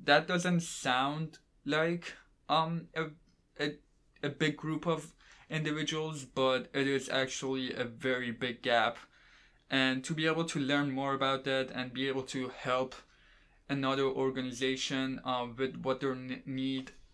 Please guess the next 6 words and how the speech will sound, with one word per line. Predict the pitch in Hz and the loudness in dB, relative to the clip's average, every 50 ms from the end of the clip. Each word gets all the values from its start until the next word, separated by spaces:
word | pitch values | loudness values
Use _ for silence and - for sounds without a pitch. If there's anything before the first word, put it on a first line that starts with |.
| - - | -12 -10
to | - - - 135 127 127 123 123 120 - - - - - - - - - - | -6 -2 -2 -2 -2 -2 -4 -8 -10 -12 -14 -16 -16 -14 -16 -16 -18 -8 -4
achieve | - 143 143 - - 180 185 170 - | -2 2 2 4 4 4 2 2 2
their | 156 143 135 | 2 2 2
mission | 135 143 147 - - 151 139 135 139 - | 2 0 0 0 0 0 0 -2 -2 -2
and | - 135 135 135 | -2 -2 -2 -2
provide | - - 143 131 131 131 131 131 131 127 117 | -2 -2 -2 0 2 2 4 4 4 2 -2